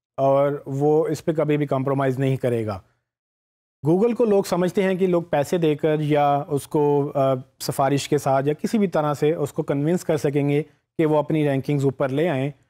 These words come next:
ऐसा पॉसिबल है नहीं, ना Google ऐसा करने देगा, ना Google ऐसे करके सर्वाइव रह स-, कर सकेगा।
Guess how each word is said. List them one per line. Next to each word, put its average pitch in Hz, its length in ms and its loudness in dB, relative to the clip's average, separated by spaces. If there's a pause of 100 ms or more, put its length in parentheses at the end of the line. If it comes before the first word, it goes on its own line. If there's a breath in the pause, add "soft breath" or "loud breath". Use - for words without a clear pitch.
(540)
ऐसा 175 200 -2
पॉसिबल 160 460 0
है 127 240 -4
नहीं, 110 200 -6 (220)
ना 139 100 -2
Google 147 280 2
ऐसा 151 180 0
करने 147 340 -2
देगा, 147 400 2
ना 147 200 0
Google 139 300 0
ऐसे 139 240 0
करके 131 300 -4
सर्वाइव 131 440 0 (200)
रह 131 120 2
स-, - 160 -8 (140)
कर 143 100 -2
सकेगा। 113 520 -4